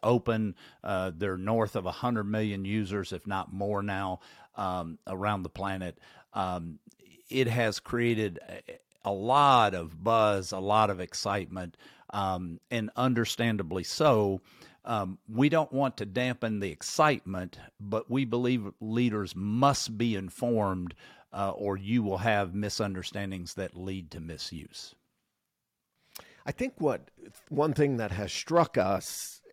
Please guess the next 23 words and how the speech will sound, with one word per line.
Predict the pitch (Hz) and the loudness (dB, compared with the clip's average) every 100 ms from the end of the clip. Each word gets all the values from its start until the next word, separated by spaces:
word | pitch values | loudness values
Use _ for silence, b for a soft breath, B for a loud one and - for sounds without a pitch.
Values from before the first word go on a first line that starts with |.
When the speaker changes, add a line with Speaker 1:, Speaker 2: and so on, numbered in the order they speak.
| _ | _
Speaker 2:
is | - 269 123 107 - - B B B B B _ _ _ - | -2 2 2 0 -4 -8 B B B B B _ _ _ -10
because | 127 131 - 165 160 160 | -4 -4 0 4 6 6
of | 127 | 4
this | 120 120 - - | 4 2 0 -2
oxygen | 123 120 - 113 101 113 | 0 0 -2 -4 0 0
being | 107 113 104 | 0 -2 -2
sucked | - 107 113 - | -4 -6 -6 -2
out | 110 110 | 0 0
of | 92 | 0
the | 101 | 0
room, | 107 113 104 | 2 2 2
people | - 131 123 120 107 | -2 -6 0 -2 0
can | - 104 101 | -4 -4 -4
lose | 101 113 117 113 | -2 -2 -2 -4
perspective | - 107 - - 113 - 101 | -8 -12 -10 -4 -4 -2 -4
on | 98 98 | -2 -2
the | 92 | -4
range | 87 90 98 110 113 98 | -4 -2 -2 -2 -2 -2
of | 101 92 | 0 2
options | 95 101 - - 120 120 110 - B B B | 2 2 -2 -4 -4 -4 -8 -12 B B B
with | 101 120 - | 0 0 0
this | 110 110 - | -2 0 -2
technology. | - - 101 85 101 101 101 90 85 98 | -6 -6 -6 -2 0 0 -2 -4 -6 -10